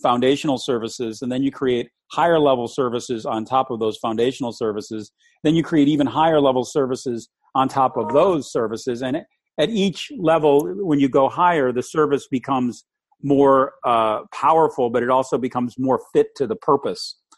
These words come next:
uh, that you have, and you get more leverage out of it. And so, you know, when you're, you're dealing at these really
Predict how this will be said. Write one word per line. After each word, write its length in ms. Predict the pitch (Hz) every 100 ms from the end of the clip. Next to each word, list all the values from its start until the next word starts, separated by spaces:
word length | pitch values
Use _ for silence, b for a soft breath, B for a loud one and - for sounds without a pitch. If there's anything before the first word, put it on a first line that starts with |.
| b b
uh, 120 | 123 113
that 160 | 117
you 140 | 113 110
have, 440 | 127 127 101 98
and 140 | 123
you 80 | 120
get 180 | 131 139
more 220 | 135 135
leverage 480 | 117 123 131 117 95
out 240 | 104 110
of 80 | 98
it. 120 | 98 - _ b b -
And 180 | 127 -
so, 320 | 147 127 147
you 60 | 139
know, 120 | 113
when 180 | 117 135
you're, 320 | 135 123 127
you're 100 | 135
dealing 320 | 123 139 123
at 100 | 117 -
these 240 | 110 107
really 400 | 135 123 110 104